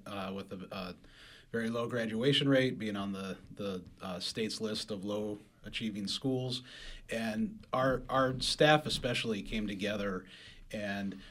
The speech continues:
put a lot of stuff in place to address those issues. And so, you know, for the last three years,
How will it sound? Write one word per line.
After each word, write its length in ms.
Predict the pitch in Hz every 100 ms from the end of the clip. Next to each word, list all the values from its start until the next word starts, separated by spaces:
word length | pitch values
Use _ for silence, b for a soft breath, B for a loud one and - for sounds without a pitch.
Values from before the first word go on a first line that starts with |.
| B B - - - - - -
put 140 | 151
a 40 | 123
lot 280 | 113 117
of 60 | 113
stuff 260 | - 110 117
in 100 | 107
place 320 | 117 101 -
to 140 | 110
address 340 | 98 104 104 -
those 240 | 101 90
issues. 560 | 92 - 85 80 - -
And 320 | 104 95 92 87
so, 360 | 110 98 95 90 -
you 80 | 90
know, 100 | 92
for 140 | -
the 80 | 110
last 400 | 110 113 117 -
three 220 | 135 151
years, 500 | 151 98 82 92 -